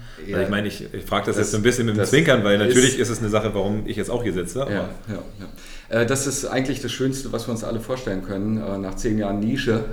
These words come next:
Speaker 1: ähm, kommen wir voll in den Mainstream rein, ähm, mit dem Thema Nachhaltigkeit. Ähm, es war zehn Jahre lang so, dass, äh, dass, äh,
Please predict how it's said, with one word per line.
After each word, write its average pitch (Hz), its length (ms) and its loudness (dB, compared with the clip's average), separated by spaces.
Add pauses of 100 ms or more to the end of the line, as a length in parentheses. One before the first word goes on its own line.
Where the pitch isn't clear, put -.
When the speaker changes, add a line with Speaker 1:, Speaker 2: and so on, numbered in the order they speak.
(120)
Speaker 1:
ähm, 98 460 -2
kommen 117 260 2
wir 110 260 2 (180)
voll 117 340 -4
in 107 80 -4
den 98 100 -2
Mainstream 101 540 -2
rein, 87 480 -4
ähm, 95 340 -4
mit 98 120 -4
dem 95 100 -4
Thema 87 260 -6
Nachhaltigkeit. - 800 -10 (100)
Ähm, 82 100 -12 (600)
es - 160 -8
war 101 140 2
zehn 107 220 0
Jahre 104 240 2
lang 101 200 0
so, 104 160 -2
dass, 95 240 -2
äh, 92 140 -4
dass, - 360 0
äh, - 40 -6